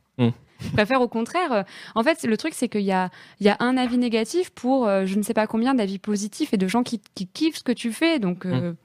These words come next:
Speaker 2: qu'est-ce que, qu'est-ce que t'en as à faire, quoi ?
Speaker 1: Mm. C'est vrai.
Speaker 2: Ah, il y a Larbi aussi.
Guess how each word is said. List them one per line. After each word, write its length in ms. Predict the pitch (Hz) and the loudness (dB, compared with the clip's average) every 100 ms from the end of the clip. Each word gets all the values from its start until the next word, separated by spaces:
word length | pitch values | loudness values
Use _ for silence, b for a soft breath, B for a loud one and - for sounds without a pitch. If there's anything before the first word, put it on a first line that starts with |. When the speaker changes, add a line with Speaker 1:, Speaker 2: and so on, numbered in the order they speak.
| - | -12
Speaker 2:
qu'est-ce 140 | 294 - | -10 -4
que, 140 | 247 | -4
qu'est-ce 320 | - - - | -4 -12 -16
que 100 | - | -14
t'en 180 | - 202 | -4 -2
as 80 | 175 | -2
à 80 | 180 | -4
faire, 240 | 294 - | -8 -12
quoi ? 160 | - 165 | -8 -6
Speaker 1:
Mm. 120 | 117 _ _ _ _ _ _ _ _ _ _ _ | -6 _ _ _ _ _ _ _ _ _ _ _
C'est 40 | 107 | -14
vrai. 120 | 98 _ _ _ b b b b b | -14 _ _ _ b b b b b
Speaker 2:
Ah, 80 | 214 | 0
il 60 | |
y 20 | 208 | 2
a 60 | |
Larbi 320 | 190 190 202 | 0 -4 -4
aussi. 300 | 185 - 175 | -4 -4 -10